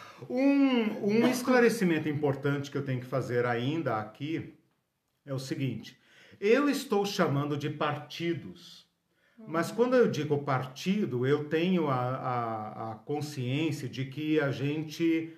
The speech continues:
Speaker 1: eh, faz uma certa indução, né? A gente induz, de certa forma,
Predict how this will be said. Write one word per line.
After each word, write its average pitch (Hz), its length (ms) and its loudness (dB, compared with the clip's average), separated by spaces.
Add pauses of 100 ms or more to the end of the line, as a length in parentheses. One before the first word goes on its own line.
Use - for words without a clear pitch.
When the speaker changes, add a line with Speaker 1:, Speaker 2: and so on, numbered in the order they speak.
(320)
Speaker 1:
eh, 127 260 -6
faz 147 440 0
uma 156 200 0
certa 147 520 -2
indução, 170 1120 2
né? 120 180 -8
A 117 60 -6
gente 135 340 -4
induz, 165 640 0
de 120 100 -8
certa 123 380 -10
forma, 127 640 -4